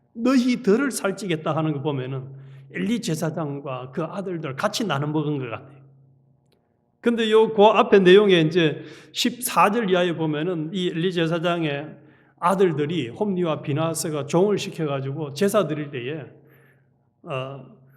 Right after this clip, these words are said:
그 제사 제물 짐승들을 잡으면은 맛있는 부위들이 있거든요.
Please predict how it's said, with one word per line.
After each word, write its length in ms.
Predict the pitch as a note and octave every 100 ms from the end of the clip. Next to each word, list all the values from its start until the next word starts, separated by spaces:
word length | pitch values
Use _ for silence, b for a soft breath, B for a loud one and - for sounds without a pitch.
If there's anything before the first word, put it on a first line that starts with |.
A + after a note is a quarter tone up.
| b _
그 220 | G#3+ G#3+
제사 440 | - G#3+ A3 A#3 E3
제물 720 | G3 B3 A#3+ F#3 C3+ C3 -
짐승들을 580 | - F3 G#3+ G#3+ G#3 E3
잡으면은 540 | F#3+ G3 D#3+ D3+ C#3
맛있는 520 | C#3 E3 A3+ B3 C4
부위들이 400 | G#3 A#3+ A3+ G#3+
있거든요. 640 | C3 B2 A#2 G#2 F#2+ G2